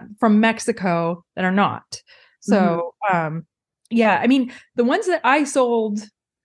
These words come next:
Speaker 1: I believe that they were, he had told me they were from, like, the nineteen thirties through the nineteen fifties, and those sold for, for a decent amount.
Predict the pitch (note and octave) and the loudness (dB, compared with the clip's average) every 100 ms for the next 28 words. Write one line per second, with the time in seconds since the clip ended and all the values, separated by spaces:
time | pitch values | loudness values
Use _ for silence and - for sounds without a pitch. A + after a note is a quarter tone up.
0 | - A3+ A3+ A#3 A3+ C4 D4+ A#3 B3 G3+ | -4 -2 2 0 2 0 0 0 0 2
1 | G3+ G3 G3 G3 - G#3 D4 D4 C#4 C#4+ | 0 0 0 -4 -6 0 2 2 0 0
2 | C#4+ C4+ A3 G#3+ A3+ A3 G3 F#3+ F#3+ F#3+ | 0 2 0 0 0 2 0 0 -2 0
3 | A3 D4+ C#4+ C#4 C4 B3+ B3 A#3+ A3+ G3+ | 2 2 0 2 2 2 0 0 0 2
4 | F#3+ G3+ G#3 F#3+ - A3 G#3+ F3+ D#3 E3 | 2 0 0 -2 0 -2 -2 -6 -4 -6
5 | - G3 G#3 A3+ A3 G3+ F3+ F3+ E3+ F3 | -2 2 2 2 0 0 0 -2 -2 -2
6 | - - - _ - G3 G3 G3 E3 F3 | -8 -20 -20 _ 0 2 2 2 0 0
7 | E3+ C#3 | -2 -4